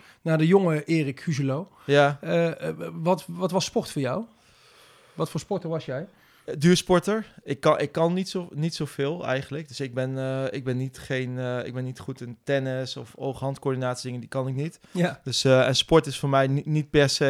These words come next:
Speaker 2: een echte rode draad. Ik ben geen supergoeie sporter of zo. Dus, eh, je kent wel van die jongens die echt alles kunnen.
Speaker 1: Ja.
Speaker 2: Nou, dat ben ik niet. Dus ik, ik heb er altijd hard voor moeten werken om iets onder de knie te krijgen.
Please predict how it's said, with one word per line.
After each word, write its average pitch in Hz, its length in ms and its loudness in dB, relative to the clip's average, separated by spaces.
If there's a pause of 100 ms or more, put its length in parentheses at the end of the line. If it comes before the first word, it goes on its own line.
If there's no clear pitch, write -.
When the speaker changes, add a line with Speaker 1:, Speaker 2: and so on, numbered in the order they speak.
(140)
Speaker 2:
een - 120 -6
echte - 280 -2
rode 131 240 2
draad. 127 300 2
Ik 135 80 -14
ben 139 140 0
geen 143 300 -2 (360)
supergoeie - 600 -2
sporter 143 420 -6
of 101 160 -14
zo. 110 280 -12 (420)
Dus, - 180 -10
eh, 123 160 0
je 127 140 -4
kent 131 240 0
wel 131 100 -4
van 135 140 -6
die 131 100 -2
jongens 131 220 -2
die 131 140 -6
echt - 180 -10
alles 139 360 6
kunnen. 123 360 -4
Speaker 1:
Ja. 151 140 -2
Speaker 2:
Nou, 127 160 -2
dat 127 140 -4
ben 135 140 2
ik 127 120 -4
niet. 113 280 -6 (400)
Dus - 160 -6
ik, 123 100 -2
ik 135 160 -2
heb 135 120 0
er 143 60 4
altijd 139 200 6
hard 143 140 6
voor 147 120 -2
moeten 135 240 -4
werken 131 480 0
om 139 240 -6
iets 151 220 -6
onder 135 180 -4
de 127 60 -6
knie 147 200 -4
te 143 100 -18
krijgen. 117 540 -4